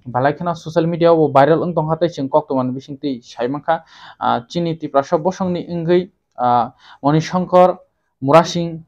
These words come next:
cricketer bo, ah, I P L ni two thousand twenty-four I P L ni auction no borok ni mung klaikha. Boni logi tei khorokni tongo, ah, Tripura Cricket Association ni phasing thui. Mane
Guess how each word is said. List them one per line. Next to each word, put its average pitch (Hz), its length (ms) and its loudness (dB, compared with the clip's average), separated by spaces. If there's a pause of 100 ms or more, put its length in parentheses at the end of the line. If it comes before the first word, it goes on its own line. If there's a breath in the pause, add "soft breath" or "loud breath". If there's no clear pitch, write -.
cricketer 160 540 0 (420)
bo, 131 480 6 (680 soft breath)
ah, 123 360 0
I 143 120 8
P 185 160 2
L 185 180 6
ni 123 280 -4
two 170 100 0
thousand 175 380 2
twenty-four 147 460 0
I 139 140 2
P 160 120 -2
L 160 140 2
ni 156 100 0
auction 147 460 -2
no 151 240 2
borok 139 300 2
ni 127 160 0
mung 123 220 -2
klaikha. 143 440 -2 (380)
Boni 156 280 4
logi 147 220 2
tei 185 140 0
khorokni 160 360 -4
tongo, 160 380 0 (220)
ah, 123 340 2
Tripura 131 640 2
Cricket 165 340 -4
Association 135 840 -4
ni 131 140 -2
phasing 143 480 -6
thui. 143 300 0 (320 soft breath)
Mane 151 380 -2